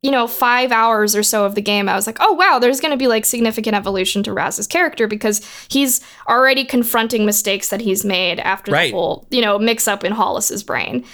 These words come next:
Speaker 1: However, uh, what's interesting with Raz is, like, he is meeting his heroes and he is learning about his heroes with an entirely new perspective,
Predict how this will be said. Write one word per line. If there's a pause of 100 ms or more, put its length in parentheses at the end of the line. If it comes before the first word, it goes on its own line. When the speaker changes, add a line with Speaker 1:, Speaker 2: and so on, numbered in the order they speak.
(260)
Speaker 1:
However,
uh, (600)
what's
interesting
with
Raz
is,
like,
he
is
meeting
his
heroes (240)
and
he
is
learning
about
his
heroes
with
an
entirely
new
perspective,